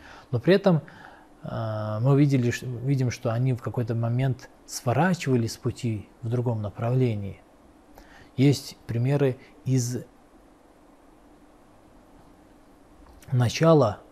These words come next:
пророческой миссии, когда одним из первых мусульман, которые поддержали его светлость, посланник Аллаха, саллаллаху алейхи ва саллям, были Тальха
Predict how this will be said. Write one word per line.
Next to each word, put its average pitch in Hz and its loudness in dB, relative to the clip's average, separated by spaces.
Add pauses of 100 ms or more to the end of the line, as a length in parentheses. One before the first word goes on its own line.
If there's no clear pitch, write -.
(600)
пророческой 120 0
миссии, 107 -6 (760)
когда 110 -2 (580)
одним 127 2
из 120 0 (200)
первых 165 4 (320)
мусульман, 120 0
которые 113 -6 (300)
поддержали 117 2
его 117 4
светлость, 120 -4
посланник 110 -4
Аллаха, 110 2
саллаллаху 107 -4
алейхи 107 -10
ва 107 -8
саллям, 156 -2
были 180 4 (1900)
Тальха 139 2